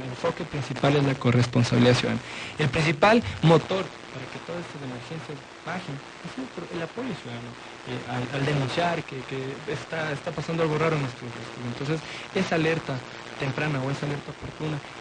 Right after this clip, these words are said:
en este caso al, al Cuerpo de Bomberos de Quito, le permite actuar de una manera, eh, oportuna. Y sobre todo también porque hemos generado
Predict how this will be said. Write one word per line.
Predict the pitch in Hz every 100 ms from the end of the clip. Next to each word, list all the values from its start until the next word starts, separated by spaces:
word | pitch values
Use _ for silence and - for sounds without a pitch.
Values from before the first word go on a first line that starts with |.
| -
en | 135
este | - 143
caso | 147 139 135
al, | 123
al | 127 139
Cuerpo | 143 - 143
de | 135
Bomberos | 131 143 139
de | 127
Quito, | - 147 143
le | 123
permite | 131 147 156 143
actuar | - 156 139
de |
una | 131 123 120
manera, | 123 127 127 - - - 135
eh, | 123 127
oportuna. | 143 123 156 - 339 131 - - -
Y | 170
sobre | 190 185
todo | 196
también | 175 160 151
porque | - 143
hemos | 147 -
generado | 127